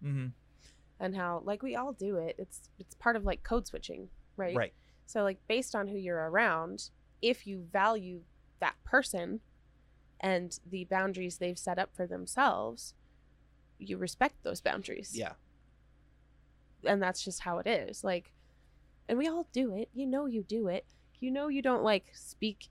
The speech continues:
Speaker 2: in front of your grandmother the same <laughs> way you speak in front of your friends.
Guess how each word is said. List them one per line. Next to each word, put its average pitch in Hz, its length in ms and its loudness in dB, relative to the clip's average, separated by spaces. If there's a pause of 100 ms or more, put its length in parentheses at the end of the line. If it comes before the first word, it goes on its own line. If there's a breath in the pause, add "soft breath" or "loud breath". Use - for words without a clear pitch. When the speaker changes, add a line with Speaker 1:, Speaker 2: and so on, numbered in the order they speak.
(120)
Speaker 2:
in 208 140 -2
front 196 240 0
of 185 100 -6
your 196 120 2
grandmother 180 760 2
the 185 140 -6
same 240 220 2
<laughs> - 20 4
way 285 80 6
you 285 180 8
speak 208 300 -2
in 220 100 4
front 208 200 0
of 202 100 0
your 220 120 0
friends. - 640 0